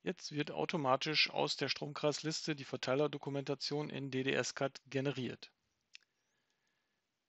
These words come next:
Durch Blättern können wir den, die Stromkreise uns anzeigen lassen und sehen jetzt hier auch die Spannungsversorgung aus dem K N X-Bereich.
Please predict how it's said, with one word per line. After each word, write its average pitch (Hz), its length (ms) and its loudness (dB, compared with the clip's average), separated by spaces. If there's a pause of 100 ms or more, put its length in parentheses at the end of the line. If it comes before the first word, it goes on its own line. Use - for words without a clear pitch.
(800)
Durch 135 180 -20
Blättern 175 460 4
können 151 340 0
wir 143 260 4
den, 127 600 -4
die - 160 -16
Stromkreise 139 560 -2
uns 123 120 -8
anzeigen 185 440 2
lassen 185 260 0
und 139 140 -6
sehen 127 260 -4
jetzt 127 240 -8
hier 160 420 2
auch 139 200 -4
die 123 100 -10
Spannungsversorgung 143 1200 -2
aus 123 300 0
dem 135 420 -4
K 123 160 0
N 123 80 -2
X-Bereich. 113 680 -8